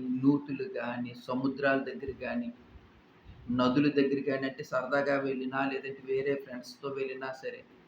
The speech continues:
అంటే నీరు ఎప్పుడు కూడా రోహిణి నక్షత్రం వాళ్ళని అట్రాక్ట్ చేస్తుందండి. అంటే మనం ఈ, అసలు నీరంటే మనకి చాలా భయం. రోహిణి నక్షత్రం వాళ్ళకి నీరంటే చాలా భయం. అంటే ఈ ప్రవహించేటువంటి నీరు దగ్గరికి వెళ్ళడం కానీ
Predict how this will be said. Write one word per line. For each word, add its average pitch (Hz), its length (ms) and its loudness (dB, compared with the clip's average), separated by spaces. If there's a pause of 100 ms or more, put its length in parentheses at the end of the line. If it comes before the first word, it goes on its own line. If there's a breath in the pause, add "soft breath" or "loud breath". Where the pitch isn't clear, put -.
(600 soft breath)
అంటే 180 220 6
నీరు 151 440 8
ఎప్పుడు 185 380 4
కూడా 170 300 4
రోహిణి 160 340 4
నక్షత్రం 160 400 -6
వాళ్ళని 156 300 0
అట్రాక్ట్ 165 500 -4
చేస్తుందండి. 143 540 -6
అంటే 165 460 0 (340 loud breath)
మనం 170 280 6
ఈ, 131 200 0 (120)
అసలు 175 360 0
నీరంటే 185 560 6
మనకి 190 260 2
చాలా 180 400 0
భయం. 165 300 4 (720)
రోహిణి 165 320 6
నక్షత్రం 165 340 -2
వాళ్ళకి 160 540 4 (360 loud breath)
నీరంటే 185 520 8
చాలా 160 540 2
భయం. 165 200 4
అంటే 143 260 2
ఈ 175 260 4
ప్రవహించేటువంటి 185 1040 4
నీరు 160 240 4
దగ్గరికి 165 360 -2
వెళ్ళడం 139 400 0
కానీ 127 380 -6